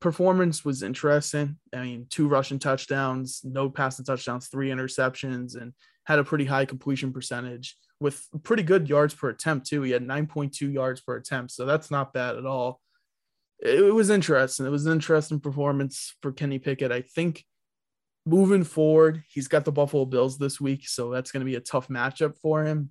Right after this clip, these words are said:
But I think him, I think I would have, I would honestly taken Pickett over Mitch Trubisky at the start of the season, in my opinion. But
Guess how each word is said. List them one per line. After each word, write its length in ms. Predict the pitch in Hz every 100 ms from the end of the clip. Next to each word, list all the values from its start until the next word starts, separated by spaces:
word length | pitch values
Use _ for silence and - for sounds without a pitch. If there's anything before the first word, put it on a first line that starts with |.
| -
But 300 | 135 127 - _ _ _ _ _ _ -
I 100 | 143
think 460 | - 175 190 - 151 143 _ 147 143
him, 460 | 156 165 165 156 -
I 120 | 139
think 380 | 143 170 147 - _
I 80 | 143
would 160 | 147 156
have, 160 | 147 _ -
I 140 | 139 143
would 140 | 147
honestly 380 | 147 139 139 139
taken 340 | 139 139 135
Pickett 320 | 131 131 139 131
over 340 | 127 117 123 _ 151
Mitch 300 | 156 147 127
Trubisky 400 | - 135 135 -
at 80 | 131
the 80 | 127
start 300 | - 123 135
of 80 | 147
the 80 | 143
season, 340 | 156 147 147
in 80 | 151
my 160 | 147
opinion. 460 | 147 143 151 147 147
But 320 | 131 110 120